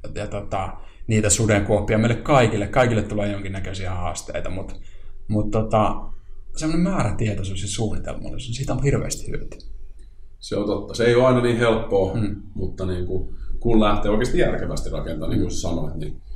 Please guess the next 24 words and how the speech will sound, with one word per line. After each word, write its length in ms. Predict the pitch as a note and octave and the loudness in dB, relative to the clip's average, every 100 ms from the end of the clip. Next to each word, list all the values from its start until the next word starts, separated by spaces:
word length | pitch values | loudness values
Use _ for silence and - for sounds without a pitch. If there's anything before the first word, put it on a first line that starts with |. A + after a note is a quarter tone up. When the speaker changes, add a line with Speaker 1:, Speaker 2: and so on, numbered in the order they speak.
| - | 6
Speaker 1:
Mm. 160 | - | 8
Speaker 2:
se 120 | - | 8
kyllä 200 | - D3+ | 8 6
onnistuu. 480 | C#3+ A#2 - - - | 8 6 4 0 -4
Speaker 1:
Me, 460 | - - - - - - - | -4 -4 -4 -8 -8 -4 0
Speaker 2:
Päättäväisyytellä. 600 | F#2 - - - - - - | 0 0 -2 -4 -6 -6 -2
Speaker 1:
mennään 300 | - A3 A3 | 2 4 6
hei 100 | G3+ | 6
tapoihin 500 | F3+ G3+ - A2 G#2 | 6 6 6 6 4
vielä. 260 | G#2 G2+ - | 2 0 0
Mua 420 | D3+ - E3+ F#3 | 0 2 6 6
kiinnostaa 400 | E3+ D3+ D3 C#3+ | 8 6 8 4
pikkusen, 460 | C3+ D3+ D3+ A2+ G#2 | 6 2 2 0 2
tota, 380 | G#2+ G#2 G#2 F#2 - - - - | 2 0 -2 -2 -6 -10 -10 0
jätkän 420 | C3+ D#3 - G#2+ | 4 4 2 2
tavat, 460 | G#2+ A#2 G#2 F#2 - - - - - | 6 6 6 2 -4 -8 -12 -14 -4
tavat 360 | - G#2+ G#2 F#2 | 4 6 6 2
ja, 80 | G2 | 0
tota, 520 | G2 - G#2 G#2 G2+ - - - - - - | 0 2 2 4 0 -2 -6 -8 -10 -12 -6
ää, 460 | A2 G#2 G2+ G2+ G2+ - - - - - - - - | 0 2 2 2 2 0 -4 -14 -12 -12 -12 -16 -8
iltarutiini. 720 | F#3 G#3+ B2+ B2+ D3+ G#2 - | 2 4 6 4 2 -2 -2
Sä 120 | - - | -4 -4
puhuit 200 | E3+ B2 - - - - | -2 -2 -2 -8 -6 4
unista 480 | D#3 G#2 - - | 6 6 2 -4